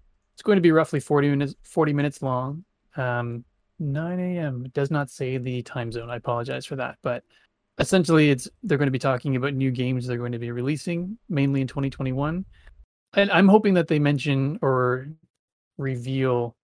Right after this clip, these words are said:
their plans for the Switch Pro that I've heard rumors about. So I don't, that's not an official thing, but I've heard it, seen it mentioned a bunch of different places, and I'm just hoping,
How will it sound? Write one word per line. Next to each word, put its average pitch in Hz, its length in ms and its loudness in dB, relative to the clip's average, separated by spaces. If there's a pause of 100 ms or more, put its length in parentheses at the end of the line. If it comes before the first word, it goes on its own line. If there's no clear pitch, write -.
(300)
their 127 140 -4
plans 123 480 -6
for 123 280 -6
the 120 200 -8
Switch - 460 -12
Pro 123 380 -2
that 127 120 -8
I've 139 180 -14
heard 131 160 -10
rumors 123 300 -10
about. 139 280 -12
So 139 120 -8
I 139 100 0
don't, 165 140 0
that's 147 160 0
not 160 160 0
an 139 120 0
official 123 300 -6
thing, 123 380 -10 (580)
but 143 80 2
I've 117 140 0
heard 131 180 -2
it, 135 120 -10 (280)
seen 143 200 -8
it 151 60 -10
mentioned 127 300 -8
a 120 40 -6
bunch 120 280 -8
of 120 140 -10
different - 280 -8
places, 110 440 -6
and 131 100 -8
I'm 117 120 -8
just 123 120 -12
hoping, 123 380 -8